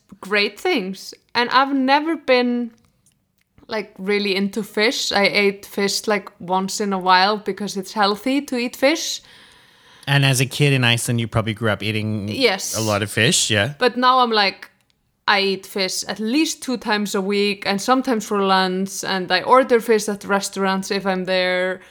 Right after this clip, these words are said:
Speaker 1: Like, I would never order myself a fish at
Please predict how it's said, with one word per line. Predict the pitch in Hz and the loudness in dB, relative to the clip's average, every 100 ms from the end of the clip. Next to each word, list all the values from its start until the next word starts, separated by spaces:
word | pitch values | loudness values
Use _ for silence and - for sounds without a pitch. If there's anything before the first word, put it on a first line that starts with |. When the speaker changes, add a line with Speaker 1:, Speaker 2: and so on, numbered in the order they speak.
| - - - | -20 -20 -18
Speaker 1:
Like, | - - | -6 0
I | 202 | 2
would | 196 185 | 0 -2
never | 202 214 233 269 302 254 294 | -4 -2 -2 2 2 2 0
order | - 196 196 196 | 0 0 0 -4
myself | 185 180 180 185 180 | -4 -4 -2 -4 -4
a | |
fish | 180 - 185 - - - | -6 -6 -4 -4 -4 -6
at | 190 _ _ - | -8 _ _ -20